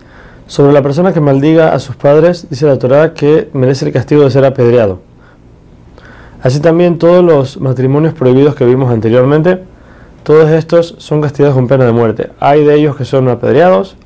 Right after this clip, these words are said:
otros son quemados y hay unos que son ahorcados. Con excepción de la unión con la hermana, una mujer que está menstruando, la tía y la cuñada, que ahí solamente tienen caret. Todos los demás también tienen caret, aparte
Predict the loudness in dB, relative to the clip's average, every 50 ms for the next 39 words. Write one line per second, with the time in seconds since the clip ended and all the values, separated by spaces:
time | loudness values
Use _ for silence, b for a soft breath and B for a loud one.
0 | _ _ -2 -2 -2 0 -2 -6 -4 -4 -6 -2 -2 -2 0 2 0 0 0 -2
1 | -6 -8 -4 -2 0 0 0 -2 -4 -6 -6 -6 -6 -6 -6 -4 -2 -2 -2 -2
2 | -2 -2 -4 -4 -4 -10 -16 -20 B B B B B B B B B B B B
3 | 0 2 2 2 0 0 -2 -2 0 0 2 2 0 -2 -8 -14 -20 _ -20 -20
4 | -20 _ _ -20 -20 -20 -20 -20 -20 -20 -14 -8 -4 0 2 4 4 4 2 0
5 | -2 -2 -2 0 0 0 0 -2 -2 -6 -6 -4 -2 0 0 0 0 0 0 2
6 | 2 0 -2 -4 -8 -16 _ _ _ -20 _ _ -20 -10 -4 -2 0 0 0 0
7 | 0 -2 -2 -4 -4 -2 -2 0 -2 -2 -2 0 0 0 2 2 0 -2 -4 -8
8 | -18 b b b b b b b b b b b b b b b -8 -2 0 2
9 | 2 2 0 0 0 2 2 2 0 0 0 0 0 0 0 -2 -2 0 2 2
10 | 2 0 -2 -4 -2 0 0 0 0 0 0 0 0 2 0 -2 0 0 0 0
11 | 0 -2 -6 -14 -8 -4 -2 0 0 0 -2 -2 -2 -2 -2 -2 -4 -6 -10 -20
12 | -20 -20 -8 0 2 4 4 4 4 2 0 -2 -4 -2 -2 -2 0 0 -2 -2
13 | -2 -2 -2 0 0 0 0 0 0 -4 -6 -16 -20 _ -20 -20 _ _ -8 _
14 | -8 -4 0 0 0 0 0 0 0 -2 -2 -4